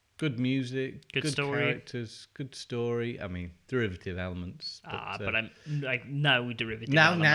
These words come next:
Speaker 2: elements.
Speaker 1: derivative.
Speaker 2: At the
Speaker 1: What,
Speaker 2: time.
Speaker 1: wind crystals and princesses and
Speaker 2: Yeah, but I mean,
Speaker 1: pirates
Speaker 2: that
Speaker 1: and
Speaker 2: was, that was Final Fantasy back then, and they were retelling that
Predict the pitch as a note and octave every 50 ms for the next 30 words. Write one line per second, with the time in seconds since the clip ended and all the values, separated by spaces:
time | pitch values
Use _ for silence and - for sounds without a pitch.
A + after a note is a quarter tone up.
0 | D3+ B2 A#2 A2+ - B2+ A#2+ A2+ A2 G#2+ G2+ - - - B2 B2+ - - - B2
1 | C3 C#3 - C#3 B2+ A#2+ A#2 C#3 C#3 C3+ C3 D3+ D#3 D#3 D3 - - - A2+ -
2 | - - - A#2+ A2+ A#2 A2+ G#2 A2 G#2 G#2+ G2+ - C3 C3 B2+ - - - G2+
3 | G2+ - - A2 G#2 G2 G2 F#2 - - - C#4 C4+ B3+ B3+ A#3 G#3+ G3 G#3 G3+
4 | G3 B2+ B2+ A#2+ A2+ A#2 A#2 - - - - - E3 D#3+ D#3 - G#2+ D3 D3 B2+
5 | - - - - C#3+ C3+ A#2 - A#2 C3 B2 - - - A#2 A#2 A#2 - - A#2
6 | A2 A2 - A2 A2+ - - A#2 A2 - A2 G#2+ G#2 - - - G#2 G#2 A2 G#2+
7 | A2 G#2+ A2 A2 G#2+ A2 A2 A2 A2+ A2+ A2 - - - G#2+ G#2 G#2+ A2 A2 A2
8 | A2 A2 -